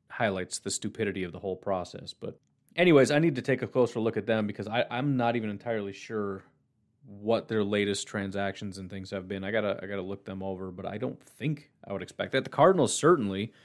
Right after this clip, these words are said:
Um, I haven't been very high on them, as you probably know if you've been listening. Um, we've got the Cardinals on October twenty-eighth. By the way, might as well highlight this.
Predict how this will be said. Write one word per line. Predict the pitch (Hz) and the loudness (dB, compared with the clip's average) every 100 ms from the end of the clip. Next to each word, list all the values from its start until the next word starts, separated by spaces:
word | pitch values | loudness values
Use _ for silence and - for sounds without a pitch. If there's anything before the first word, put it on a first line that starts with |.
| _ _ - | _ _ -6
Um, | 107 104 104 101 | 0 2 0 0
I | 117 | 0
haven't | 117 135 117 110 | 4 4 2 2
been | 117 | 4
very | 113 107 | 4 4
high | 113 110 | 4 4
on | 113 | 4
them, | 110 120 120 92 | 2 2 0 -4
as | 101 98 - | -8 -10 -8
you | 110 | -6
probably | 101 120 110 104 101 | -2 2 2 2 0
know | 101 107 | 2 0
if | - | 0
you've | 107 95 | -4 -2
been | 95 | 0
listening. | 117 - 101 92 92 _ _ _ - | 2 0 -4 -6 -8 _ _ _ -12
Um, | - 101 101 98 | -6 -2 -2 -2
we've | 107 104 | -2 0
got | 104 | 0
the | - | 0
Cardinals | - 113 113 110 104 | -2 2 2 2 0
on | 101 98 | -2 -4
October | 107 104 - - 143 131 | -8 -14 -12 -2 0 2
twenty-eighth. | 107 - 135 120 98 117 123 98 - - | -2 -2 -4 -2 -4 0 0 -2 -8 -6
By | - 175 | 0 2
the | 104 | 4
way, | 113 92 90 - - | 2 0 -4 -12 -10
might | 120 | -2
as | 127 | 0
well | 117 98 | 0 0
highlight | 117 110 90 | 2 2 0
this. | 98 | -6